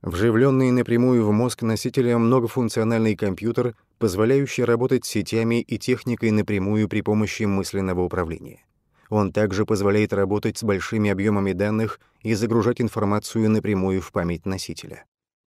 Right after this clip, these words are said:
Под надзором Бронте старшие воспитанники, кто посообразительней, перебирали и по возможности восстанавливали особо ценный хлам. В основном это были мелкие сервы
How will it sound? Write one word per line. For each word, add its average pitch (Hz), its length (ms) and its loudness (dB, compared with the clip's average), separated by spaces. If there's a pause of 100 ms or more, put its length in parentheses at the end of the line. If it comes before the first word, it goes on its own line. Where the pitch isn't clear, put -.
(440)
Под 110 140 4
надзором 131 500 4
Бронте 139 400 4
старшие 135 480 0
воспитанники, 123 720 0
кто 139 220 0
посообразительней, 113 880 0 (240)
перебирали 123 540 2
и 123 160 -2
по 127 100 0
возможности 117 640 2
восстанавливали 117 640 2
особо 107 340 0
ценный 90 400 -4
хлам. - 400 -14 (560)
В 107 120 2
основном 135 520 2
это 123 160 2
были 131 220 2
мелкие 117 420 0
сервы 92 480 0